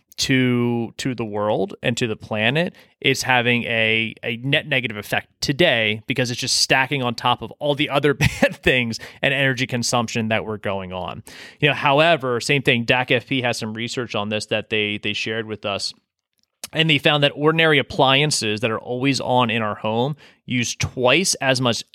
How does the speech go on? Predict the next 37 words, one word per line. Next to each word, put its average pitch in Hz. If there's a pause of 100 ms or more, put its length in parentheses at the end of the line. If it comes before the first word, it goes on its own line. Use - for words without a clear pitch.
energy, 139 (340)
and 135
that's 123
just 135 (120)
in 123
the 117
U 110
S 98
alone, 92 (580)
right? 113 (400)
So 160
it's 147
easy 165
for 143
critics -
to 147
cite 139
a 127
random 127
statistic -
like 101
this, 104 (240)
but 143
it 123
takes 135
our 131
eye 120
off 113
the 110
ball, 104 (220)
and 127
the 135
amount 135
of - (140)
energy 151
it 120
uses 123